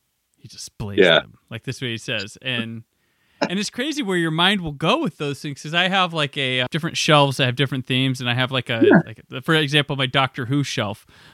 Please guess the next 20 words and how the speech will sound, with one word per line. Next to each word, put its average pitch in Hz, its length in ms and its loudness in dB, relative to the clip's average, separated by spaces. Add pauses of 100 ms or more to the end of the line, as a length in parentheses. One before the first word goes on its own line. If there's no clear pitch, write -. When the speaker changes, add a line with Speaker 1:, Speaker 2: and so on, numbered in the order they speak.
(120)
Speaker 1:
with 120 160 -2
Speaker 2:
Oh, 107 160 6
yeah. 107 180 6
Speaker 1:
things, - 80 -2
and, 139 320 -2
and 147 140 0
then, 143 160 0
like, 135 240 2 (600)
I, 160 140 0
I 160 120 2
have 185 260 2
stuff - 360 -6
to, 180 120 -8
like, 151 200 -2
represent 170 760 0
things, 214 280 0
but 180 180 -6
then 190 120 4
there's 185 180 4
a 240 100 0